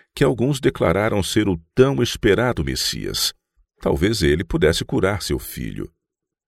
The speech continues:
Quando o nobre ouviu a notícia, a expressão do seu semblante se transformou do desespero para a esperança.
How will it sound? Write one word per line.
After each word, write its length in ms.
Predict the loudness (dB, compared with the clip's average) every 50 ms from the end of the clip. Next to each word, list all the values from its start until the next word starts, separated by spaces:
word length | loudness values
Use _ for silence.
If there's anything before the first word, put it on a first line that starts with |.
| _ _ _ _ -20 -20 -20 -20 -8 _
Quando 220 | 4 4 6 6
o 40 | 4
nobre 300 | 4 4 2 2 4 4
ouviu 360 | 4 4 4 2 2 2 2
a 60 | 2
notícia, 640 | 2 0 -2 -2 -2 -2 -2 0 0 -2 -2 -4 -6 -8 _ -20 -20 -6 2
a 80 | 4 4
expressão 520 | 4 4 4 2 2 2 2 0 -2 0
do 80 | -2 0
seu 200 | 2 2 2 2
semblante 600 | 2 0 0 -2 0 0 -2 -2 -2 -2 -2 0
se 140 | 0 0
transformou 640 | -2 0 -2 -2 -2 0 0 0 0 2 0 0 2
do 100 | 2 2
desespero 800 | 2 2 2 4 2 2 0 0 -4 -2 0 2 2 2 2 0
para 220 | 0 0 0 2 0
a 20 |
esperança. 800 | 0 0 -2 0 0 0 0 0 -4 -6 -8 -8 -6 -8 -8 -10